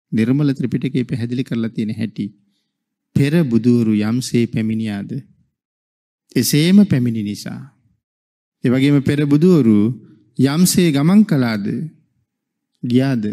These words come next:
එසේම ගිය හේයින් අපේ භාග්‍යතුන් වහන්සේටත් තථාගත කියලා කියනවා. ඒ කියන්නේ මේ ලෝකේ පහළ වෙච්ච සෑම බුදුරජාණන් වහන්සේ නමකටම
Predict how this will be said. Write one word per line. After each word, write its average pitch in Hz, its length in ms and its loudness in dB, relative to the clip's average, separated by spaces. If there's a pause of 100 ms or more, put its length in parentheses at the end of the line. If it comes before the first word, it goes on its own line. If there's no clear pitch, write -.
(100)
එසේම 123 400 -2 (140)
ගිය 139 280 2
හේයින් 107 400 -2 (1700)
අපේ 120 240 -4
භාග්‍යතුන් 113 520 -6
වහන්සේටත් 107 640 -8 (840)
තථාගත 113 540 -6
කියලා 120 300 -8
කියනවා. 185 420 -14 (1200)
ඒ 143 80 2
කියන්නේ 151 200 2
මේ 160 180 4
ලෝකේ 190 260 4
පහළ 165 320 0
වෙච්ච 170 260 0
සෑම 165 400 0
බුදුරජාණන් 175 680 2
වහන්සේ 135 300 -2
නමකටම 127 520 -2